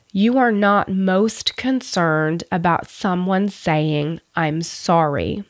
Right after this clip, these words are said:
You are most concerned with getting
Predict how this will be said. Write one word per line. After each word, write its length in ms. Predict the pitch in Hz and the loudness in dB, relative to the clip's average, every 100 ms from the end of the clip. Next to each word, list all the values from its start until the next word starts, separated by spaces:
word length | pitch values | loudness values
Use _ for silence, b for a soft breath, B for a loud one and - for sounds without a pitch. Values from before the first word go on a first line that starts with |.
| _ | _
You 360 | - 185 220 262 | -2 4 6 6
are 120 | 294 | 4
most 400 | 254 - 170 - | 4 2 0 -4
concerned 840 | - 180 170 170 160 151 147 160 - - | -2 -2 -2 0 2 2 0 -2 -6 -12
with 680 | 190 180 175 156 151 - - - | -4 0 4 4 2 -4 -8 0
getting 580 | 180 175 202 226 254 | 2 4 2 2 0